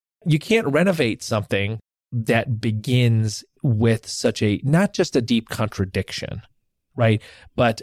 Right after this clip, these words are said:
a deep violation of human dignity as enslavement and, and native genocide. I'm curious how you think about all of that.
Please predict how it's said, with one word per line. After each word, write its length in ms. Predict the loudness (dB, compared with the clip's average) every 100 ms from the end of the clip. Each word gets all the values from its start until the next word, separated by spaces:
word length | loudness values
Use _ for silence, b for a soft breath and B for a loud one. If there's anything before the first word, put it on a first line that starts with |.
| _
a 160 | 0 0
deep 460 | 0 0 2 2 -2
violation 720 | -2 2 4 4 2 2 -2
of 100 | -4
human 420 | -4 -4 -2 -2 -4
dignity 580 | -8 -8 -10 -10 -10 -14 _ _ _
as 200 | -4 -4
enslavement 560 | -4 -6 -2 0 -2 -2
and, 200 | -2 -2
and 260 | -2 0 2
native 240 | 2 0
genocide. 460 | -2 -6 -4 -2 -2
I'm 80 | -4
curious 460 | 0 4 4 2
how 120 | 2 4
you 160 | 4
think 240 | 2 -2 0
about 260 | 2 0 -4
all 200 | -2 0
of 80 | 0
that. 380 | -4 -12 -14 _